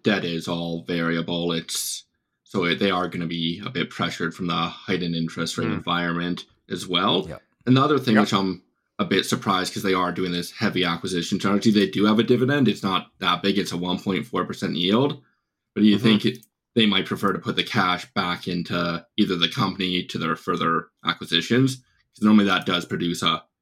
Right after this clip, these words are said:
Speaker 1: if they do believe in the business, and obviously they do, normally that does produce a higher capital return over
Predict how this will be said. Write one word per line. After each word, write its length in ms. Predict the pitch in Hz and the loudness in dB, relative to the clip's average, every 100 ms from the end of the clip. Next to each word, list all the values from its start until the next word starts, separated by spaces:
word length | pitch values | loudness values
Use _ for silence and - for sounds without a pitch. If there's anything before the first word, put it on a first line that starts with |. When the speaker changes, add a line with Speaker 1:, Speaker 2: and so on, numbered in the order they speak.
| _ _ - | _ _ -4
Speaker 1:
if 100 | 107 | 2
they 120 | 101 | 4
do 180 | 120 110 | 4 2
believe 260 | 98 90 | 0 0
in 60 | 87 | -2
the 40 | |
business, 300 | 87 87 82 | -4 -4 -4
and 80 | 87 | -4
obviously 400 | 85 73 82 87 | -4 -4 -2 -2
they 160 | 85 85 | 0 0
do, 360 | 87 85 82 - _ | 0 0 -2 -6 _
normally 220 | 101 92 85 | -4 -2 -2
that 80 | |
does 200 | 85 85 | -2 -4
produce 340 | - 82 85 90 | -4 -4 -4 -4
a 40 | |
higher 300 | 85 85 82 | -4 -2 -2
capital 460 | - 87 82 87 82 78 | -4 -4 -2 0 0 0
return 440 | - 87 90 87 85 | -2 -2 0 2 2
over 480 | 82 82 82 82 | 0 -2 -2 -2